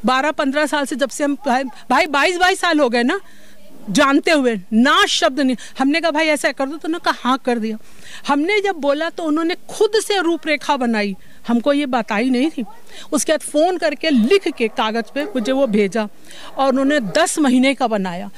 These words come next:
दस महीने की डेट निकाली और भाई ने कहा ये बात तुम्हारे और हमारे बीच में रहेगी, भाई आप भी आएंगे,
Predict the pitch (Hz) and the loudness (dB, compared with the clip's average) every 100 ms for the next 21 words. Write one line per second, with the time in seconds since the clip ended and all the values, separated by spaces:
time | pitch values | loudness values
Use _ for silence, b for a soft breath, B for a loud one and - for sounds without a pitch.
0 | B - 196 359 - 339 330 339 302 349 | B -2 2 2 0 -2 -2 -2 -2 0
1 | 226 247 262 285 285 247 285 320 247 214 | 2 2 0 -6 -4 -2 -2 0 0 0
2 | 285 294 - 285 233 277 233 262 277 - | 0 -2 -2 -4 -2 -4 -2 -4 -4 -2
3 | 226 208 208 277 330 294 247 214 226 254 | 2 2 2 2 0 0 0 2 2 2
4 | 233 233 226 196 202 B B B - 302 | -2 -2 -2 0 -2 B B B -2 0
5 | 294 277 277 254 233 220 | 0 0 -2 -2 -2 -4